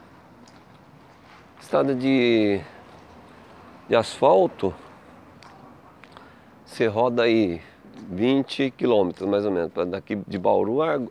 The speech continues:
Agudos. Mas por estrada de terra, pode jogar aí mais uns, no mínimo, cinco quilômetros a mais. Entendeu? É, outra cidade que a gente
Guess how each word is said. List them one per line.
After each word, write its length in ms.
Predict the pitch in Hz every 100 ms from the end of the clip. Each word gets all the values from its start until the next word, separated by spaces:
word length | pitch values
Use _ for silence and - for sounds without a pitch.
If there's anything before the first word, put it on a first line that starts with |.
| -
Agudos. 540 | 196 113 101 85 - _ _ _ _ _ _ -
Mas 240 | 104 101
por 260 | - 95 107
estrada 360 | - 107 117
de 140 | 120 131
terra, 580 | - 113 120 151 160 - - _ _ _ _ _ _ - -
pode 200 | 110 110
jogar 300 | 117 135 127
aí 160 | 120 117
mais 280 | 113 110 110
uns, 400 | 107 - - - _ _ _ - - _ _ _ _
no 140 | 302 311
mínimo, 420 | 311 381 440 403
cinco 340 | - - -
quilômetros 500 | - 294 151 147 -
a 80 | 185
mais. 360 | 127 92 - - - - - - - - - - - _ _ - - - - - - - - - - - - - - -
Entendeu? 280 | 87 92 127 - - - - - - - - - - - - - - - -
É, 440 | 101 95 92 92 90
outra 280 | 90 113 123
cidade 400 | - 117 113 -
que 80 |
a 40 | 104
gente 360 | 110 - 120